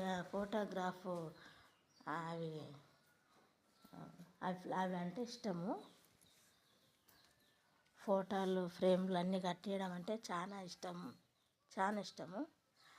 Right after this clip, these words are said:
ఆయన శివమాల వేసిండు, స్వామి అయిండు. ఆయన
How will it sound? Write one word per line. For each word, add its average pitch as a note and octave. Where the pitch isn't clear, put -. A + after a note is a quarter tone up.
ఆయన F#3
శివమాల F#3
వేసిండు, F3
స్వామి E3+
అయిండు. D#3+
ఆయన C#3+